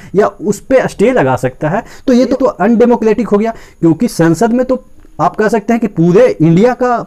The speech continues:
लोग present होते हैं। पूरे इंडिया का लोग मतलब कि मंत्री पूरे इंडिया को represent कर रहे हैं, जितने भी मंत्री हो गए या जितने भी नेता हो गए पूरे इंडिया को रिप्रेजेंट कर रहे हैं। और वो जो कानून बना रहा है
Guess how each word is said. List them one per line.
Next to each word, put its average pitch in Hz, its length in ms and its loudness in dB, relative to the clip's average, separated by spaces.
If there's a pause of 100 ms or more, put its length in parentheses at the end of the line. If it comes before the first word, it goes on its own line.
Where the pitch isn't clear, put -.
(180)
लोग 208 260 2
present 202 320 2
होते 202 200 0
हैं। 214 120 -6 (200)
पूरे 160 180 2
इंडिया 185 260 2
का 208 100 0
लोग 202 220 4
मतलब 220 240 -2
कि 220 80 -2
मंत्री 170 340 2 (280)
पूरे 170 160 4
इंडिया 180 280 2
को 233 100 0
represent 214 400 0
कर 202 140 0
रहे 202 120 0
हैं, 202 100 -2
जितने 180 240 -2
भी 208 80 2
मंत्री 190 320 0
हो 180 140 0
गए 196 180 0
या 175 140 0
जितने 165 300 -4
भी 185 100 0
नेता 170 260 0
हो 185 100 0
गए 233 100 -4 (280)
पूरे 196 160 4
इंडिया 208 260 4
को 240 100 -2
रिप्रेजेंट 208 380 0
कर 214 100 -4
रहे 226 80 -4
हैं। - 260 -14
और 208 180 4
वो 180 260 6
जो 294 140 4
कानून 160 340 4
बना 123 180 2
रहा 127 180 0
है 202 120 -4